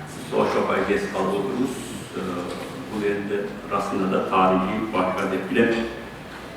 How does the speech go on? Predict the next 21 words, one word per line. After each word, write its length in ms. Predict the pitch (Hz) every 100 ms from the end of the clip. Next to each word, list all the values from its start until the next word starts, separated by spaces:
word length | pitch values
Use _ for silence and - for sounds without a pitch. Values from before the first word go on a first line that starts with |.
| - - - - - 127
Ben 140 | 135
özüm 440 | 135 131 151 - - - - - - - - - - - - -
şoka 200 | 127 127 -
zevkleşimin, 840 | 113 110 117 107 - 120 135 - - - - - -
şoka 340 | 135 131 135 127 - - 127
zevkleşi 460 | 123 127 123 120
olanımda 720 | 117 113 110 113 113 113 110 104
maktanan 500 | - 110 110 127 113 98 95
Cenab-ı 460 | 107 98 92 101
Hak 120 | 117 117
tutam, 280 | 117 135 139 139 - - - 120
yani 220 | 117 110
de 200 | 131 -
baktım 500 | 104 104 - 127 110
de 140 | 104
böyleyim. 380 | 98 95 95 139 160 - - - - - -
Sebebi 800 | - 127 147 139 131 151 185 185 - - - - - - - - - - - - -
şokay 300 | 135 147 160
alemi 480 | 147 127 131 131 127
degen 220 | 120 110
var. 220 | - -